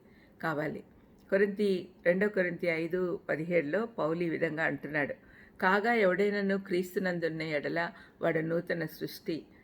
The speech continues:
పాతవి గతించెను, ఇదిగో సమస్తము కొత్తవాయెను" అంటున్నాడు. ఆ విధంగా మన జీవితాలు నూతనపరచుకోవాలి. మరి మనకు చాలా, మ్, ఆ, కాన్ఫిడెన్స్ ఉండిండొచ్చు, కానీ అప్పుడప్పుడు మనం చెక్ చేసుకుంటా ఉండాలి. మనం తిరిగి జన్మించామా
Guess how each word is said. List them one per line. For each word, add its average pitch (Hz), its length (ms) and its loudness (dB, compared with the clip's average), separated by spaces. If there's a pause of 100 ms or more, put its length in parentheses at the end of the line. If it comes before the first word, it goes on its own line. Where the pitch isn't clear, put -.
(680)
పాతవి 190 380 4
గతించెను, 175 640 -2
ఇదిగో 170 580 0
సమస్తము 160 600 -6
కొత్తవాయెను" 156 640 -6
అంటున్నాడు. 139 480 -8 (480)
ఆ 180 60 2
విధంగా 247 300 2
మన 233 140 0
జీవితాలు 190 480 0
నూతనపరచుకోవాలి. 170 880 -6 (680)
మరి 180 460 0 (260)
మనకు 208 440 2
చాలా, 214 640 4 (200)
మ్, - 300 -10 (220)
ఆ, 165 220 -6
కాన్ఫిడెన్స్ 190 540 4
ఉండిండొచ్చు, 175 600 -2 (340)
కానీ 220 220 0
అప్పుడప్పుడు 226 460 -2
మనం 185 240 -2 (100)
చెక్ 160 260 -2
చేసుకుంటా 170 480 -2
ఉండాలి. 156 280 -6
మనం 151 220 -6
తిరిగి 175 300 -4
జన్మించామా 151 800 -6